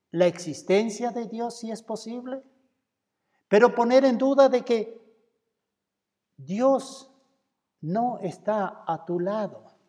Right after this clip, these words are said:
Él usa diferentes medios para que la gente o las personas no crean en Dios, que pongan en duda el propósito de Dios, así como lo logró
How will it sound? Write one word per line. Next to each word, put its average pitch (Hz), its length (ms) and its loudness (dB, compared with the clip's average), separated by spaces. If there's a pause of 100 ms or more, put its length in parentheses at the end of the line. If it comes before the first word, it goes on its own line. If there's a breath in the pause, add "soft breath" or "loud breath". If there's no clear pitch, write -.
(1800)
Él 202 160 6
usa 254 220 4
diferentes 233 560 0
medios 247 440 2
para 214 240 4
que 214 100 4
la 208 120 4
gente 220 640 -2 (280)
o 160 100 -2
las 185 140 2
personas 214 760 2
no 180 320 0
crean 240 440 2
en 156 140 -2
Dios, - 480 -16 (1700)
que 185 120 6
pongan 240 380 -2
en 208 120 -2
duda 247 260 -2
el 233 80 -4
propósito 269 880 -2
de 269 160 -6
Dios, - 760 -12 (800)
así 202 240 -6
como 214 260 2
lo 202 160 6
logró 190 840 2